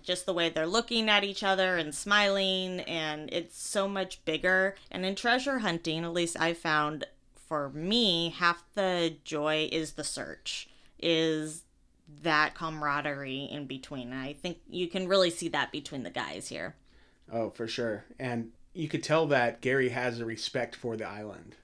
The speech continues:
Speaker 1: Yes.
Speaker 2: You know, that's, um, he doesn't go in there with the expectation of pulling up a Bobby Dazzler every time he steps foot on the island, but,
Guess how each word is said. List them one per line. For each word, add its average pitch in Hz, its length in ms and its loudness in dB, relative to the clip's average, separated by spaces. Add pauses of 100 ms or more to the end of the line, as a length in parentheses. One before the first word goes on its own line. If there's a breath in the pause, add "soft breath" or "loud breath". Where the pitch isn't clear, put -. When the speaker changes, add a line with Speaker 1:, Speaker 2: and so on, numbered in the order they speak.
(140)
Speaker 1:
Yes. - 500 0
Speaker 2:
You 117 80 -6
know, 110 220 -8
that's, 123 420 -2
um, 104 360 -4 (400)
he 165 120 0
doesn't 170 220 4
go 139 180 6
in 147 120 6
there 120 140 4
with 120 140 0
the 117 80 -2
expectation 131 720 0
of 110 120 -6
pulling 131 260 0
up 120 120 -4
a 113 60 -4
Bobby 117 280 -2
Dazzler 113 480 -4
every 113 180 -4
time 120 240 -6
he 107 60 -6
steps 113 340 -4
foot 127 160 -2
on 110 160 -4
the 107 100 -2
island, 107 400 -6
but, 107 260 -6